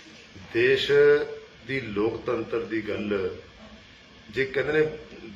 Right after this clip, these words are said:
ਬਿਗੇਸਟ ਡੈਮੋਕ੍ਰੈਟਿਕ ਕੰਟਰੀ ਅਗਰ ਦੇ-, ਅਹ, ਦੁਨੀਆ ਦੇ ਵਿੱਚ ਹੈ ਤਾਂ ਉਹ ਹਿੰਦੁਸਤਾਨ ਮੰਨਿਆ ਜਾਂਦਾ ਹੈ। ਪਰ ਇਹਨਾਂ ਕਾਰਨਾਂ ਕਰਕੇ ਪੂਰੇ ਸੰਸਾਰ ਦੇ ਵਿੱਚ ਵੀ ਦੇਸ਼ ਦੀ ਜਿਹੜੀ ਛਵੀ ਹੈ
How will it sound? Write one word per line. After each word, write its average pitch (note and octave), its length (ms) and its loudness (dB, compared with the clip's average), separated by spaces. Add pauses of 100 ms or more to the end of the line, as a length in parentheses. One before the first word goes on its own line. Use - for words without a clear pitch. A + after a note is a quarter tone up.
(100)
ਬਿਗੇਸਟ B2 460 2 (360)
ਡੈਮੋਕ੍ਰੈਟਿਕ C3+ 720 0
ਕੰਟਰੀ A2 520 -2
ਅਗਰ G2+ 140 -2
ਦੇ-, G#2 180 -6
ਅਹ, G2+ 360 -4 (120)
ਦੁਨੀਆ G2+ 260 -4
ਦੇ G2+ 100 -4
ਵਿੱਚ F#2 300 -10
ਹੈ F2+ 220 -8 (760)
ਤਾਂ A#2 140 0 (180)
ਉਹ G2+ 440 -4 (120)
ਹਿੰਦੁਸਤਾਨ A2+ 480 0
ਮੰਨਿਆ F2+ 300 -6
ਜਾਂਦਾ F2 280 -8
ਹੈ। - 220 -8 (760)
ਪਰ B2 220 2 (200)
ਇਹਨਾਂ D3+ 340 0
ਕਾਰਨਾਂ A2+ 420 0
ਕਰਕੇ G2+ 540 -6 (560)
ਪੂਰੇ B2 400 0
ਸੰਸਾਰ A2 680 -2
ਦੇ C#3+ 100 -2
ਵਿੱਚ G#2 280 -6
ਵੀ F#2 240 -12 (840)
ਦੇਸ਼ G#2+ 260 -2
ਦੀ G#2+ 120 -8
ਜਿਹੜੀ G#2+ 260 -6
ਛਵੀ A2 500 -8
ਹੈ F2 60 -8